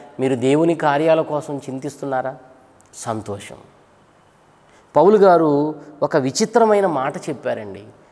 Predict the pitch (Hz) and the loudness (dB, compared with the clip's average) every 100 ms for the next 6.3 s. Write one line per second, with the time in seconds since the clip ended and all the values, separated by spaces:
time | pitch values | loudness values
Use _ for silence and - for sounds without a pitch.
0 | _ - 143 151 139 139 131 120 120 - | _ 0 2 2 2 -2 0 -2 -4 -4
1 | 120 113 104 113 120 135 135 117 120 117 | -4 -4 -4 -2 -2 -2 -2 -2 -4 -2
2 | 127 170 - - - _ - _ - 135 | -4 -4 -8 -14 -20 _ -20 _ -4 4
3 | 165 208 233 240 196 175 190 214 220 220 | 6 6 6 4 2 2 4 4 4 4
4 | 220 208 196 202 196 - 202 196 208 208 | 0 -2 -2 -4 -6 -6 -6 -4 -6 -2
5 | 202 190 180 180 165 151 147 143 135 127 | 0 2 2 2 -2 -4 -4 -4 -4 -6
6 | 117 110 | -6 -6